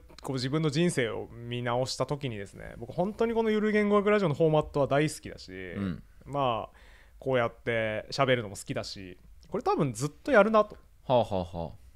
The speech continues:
Speaker 1: 一生かは分かんないですけど、
Speaker 2: うん。
Speaker 1: 少なくとも向こう十年、二十年は多分やるんじゃないかと。
Speaker 2: はいはい。嬉しいですね、それは。
Speaker 1: いう覚悟ができてきまして。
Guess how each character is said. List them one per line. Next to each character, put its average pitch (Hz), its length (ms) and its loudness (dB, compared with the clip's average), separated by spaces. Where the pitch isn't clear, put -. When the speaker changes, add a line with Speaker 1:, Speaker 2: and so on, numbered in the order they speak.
Speaker 1:
一 175 160 0
生 294 460 6
か 302 100 8
は 170 100 12
分 123 40 2
か 131 80 -2
ん 120 60 -8
な 101 60 -8
い - 20 -8
で - 20 -14
す - 80 -20
け 90 80 -14
ど、 85 320 -10
Speaker 2:
う 95 40 -2
ん。 85 140 0
Speaker 1:
少 196 80 -4
な 247 100 4
く 247 60 -14
と 170 80 2
も 135 80 -2
向 131 160 -2
こ 196 180 0
う 214 40 4
十 214 220 0
年、 151 160 2
二 120 120 -2
十 156 120 -2
年 170 80 -2
は 113 80 -4
多 151 120 -2
分 143 80 -6
や 98 120 -6
る 127 80 -4
ん 131 40 -6
じ 110 80 -10
ゃ 95 40 -8
な 92 100 -12
い - 40 -16
か - 120 -18
と。 - 100 -16
Speaker 2:
は 110 160 0
い 87 40 0
は 87 220 -2
い。 - 80 -10
嬉 170 180 4
し - 20 6
い 190 40 6
で 185 80 4
す 180 80 4
ね、 180 100 4
そ 175 100 4
れ 170 80 4
は。 170 80 4
Speaker 1:
い - 20 4
う 165 40 0
覚 233 300 2
悟 120 160 -2
が 107 120 -2
で 131 120 -2
き - 80 -14
て 117 120 -8
き - 120 -14
ま 101 120 -6
し - 160 -8
て。 98 380 -6